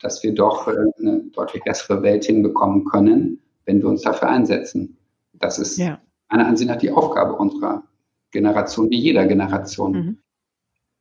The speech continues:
Speaker 1: die Welt ein Stück besser zu hinterlassen, als wir sie vorgefunden haben.
Speaker 2: Mhm.
Speaker 1: Ähm, also mit Mut, mit Radikalität auch tatsächlich,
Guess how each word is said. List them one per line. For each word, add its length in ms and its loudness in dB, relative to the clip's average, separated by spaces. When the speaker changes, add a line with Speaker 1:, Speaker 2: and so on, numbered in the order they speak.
Speaker 1:
die 180 -2
Welt 180 2
ein 120 2
Stück 220 -2
besser 460 -2
zu 140 -4
hinterlassen, 460 0
als 140 -2
wir 80 2
sie 60 -2
vorgefunden 640 -2
haben. 360 0
Speaker 2:
Mhm. 300 -8
Speaker 1:
Ähm, 600 -4
also 800 2
mit 260 0
Mut, 480 2
mit 200 -4
Radikalität 840 0
auch 100 -4
tatsächlich, 640 -8